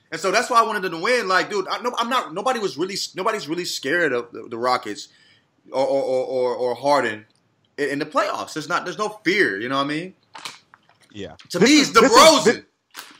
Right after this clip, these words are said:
Speaker 1: He's DeRozan,
Speaker 2: this is,
Speaker 1: bro.
Speaker 2: this is where I. This is where I'm at with, with who I think are the four best offensive players in the league. I've, I've,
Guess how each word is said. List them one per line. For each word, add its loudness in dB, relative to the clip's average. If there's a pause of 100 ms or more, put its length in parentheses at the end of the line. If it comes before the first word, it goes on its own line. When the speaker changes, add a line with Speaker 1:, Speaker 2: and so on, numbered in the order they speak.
Speaker 1:
He's -10
DeRozan, 6
Speaker 2:
this 6
is, 0
Speaker 1:
bro. -2 (1700)
Speaker 2:
this -6
is -8
where 4
I. 2 (220)
This 0
is -8
where 0
I'm -2
at -6
with, -6
with -8 (960)
who 2
I 4
think -12
are -2
the -12
four -4
best -8
offensive -8
players -12
in -16
the -16
league. -10
I've, -4
I've, 2